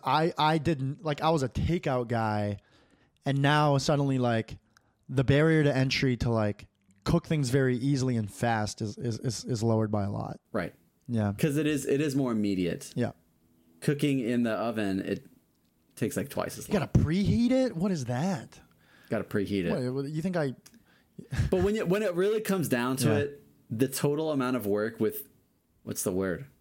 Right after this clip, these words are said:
Speaker 1: Oven?
Speaker 2: Roasting
Speaker 1: Roasting?
Speaker 2: something
Speaker 1: Okay.
Speaker 2: is not, it's not that much.
Speaker 1: Yeah.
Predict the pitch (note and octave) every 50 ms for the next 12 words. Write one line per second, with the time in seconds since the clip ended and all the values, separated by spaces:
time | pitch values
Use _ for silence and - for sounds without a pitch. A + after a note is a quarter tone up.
0 | _ _ _ _ _ _ - B2+ A#2+ A#2 B2 C3 C3 C3+ C3+ C3 B2+ A2+ G2+ G#2
1 | A2 A2 - - C#3 C3 B2+ - B2+ C3 C3 C#3 C#3+ C3+ C#3 C#3 - - A#2 C3
2 | C#3 - _ _ _ _ _ _ _ - _ _ - C3+ A#2+ G#2 G#2 A2 A2 G#2+
3 | G#2 G2+ E2 - - _ _ _ _ _ _ _ _ _ _ C#3+ C#3 - A2 F#2+
4 | F2+ - - E2+ E2+ E2+ E2+ - B2+ B2+ B2 B2 A#2+ A#2